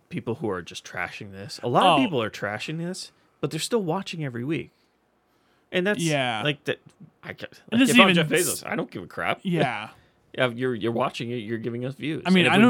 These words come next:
Speaker 1: make a
Speaker 2: underst-
Speaker 1: second season, you're gonna watch that one too.
Speaker 2: Yeah, I mean, I barely understand the rationale of Amazon Prime to begin with. So, like, really, what's, what's another billion of, of their money?
Speaker 1: Yeah,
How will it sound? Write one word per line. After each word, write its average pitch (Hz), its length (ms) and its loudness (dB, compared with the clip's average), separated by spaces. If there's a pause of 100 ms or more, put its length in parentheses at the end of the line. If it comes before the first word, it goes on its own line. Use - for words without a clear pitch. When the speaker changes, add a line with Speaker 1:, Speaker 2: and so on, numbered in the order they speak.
(140)
Speaker 1:
make 170 80 6
a - 20 6
Speaker 2:
underst- 156 120 4
Speaker 1:
second 131 80 -4
season, 123 300 -2
you're 117 160 0
gonna 117 140 2
watch 123 260 -2
that 165 200 0
one 82 140 -8
too. 190 380 -4
Speaker 2:
Yeah, 151 240 -4
I 147 60 -8
mean, 170 140 0
I 160 80 2
barely 175 340 6
understand 156 420 4
the 131 120 -2 (120)
rationale 131 680 -2
of 127 80 -8
Amazon 127 440 -6
Prime 123 240 -6
to 113 80 -12
begin 113 320 -12
with. 101 160 -12
So, 117 220 -10
like, 110 280 -10
really, 120 320 -8
what's, - 500 -10
what's 131 200 -12
another 117 260 -10
billion 107 400 -12
of, 104 160 -16 (200)
of 117 160 -16
their 110 140 -14
money? 104 340 -12
Speaker 1:
Yeah, 87 240 -2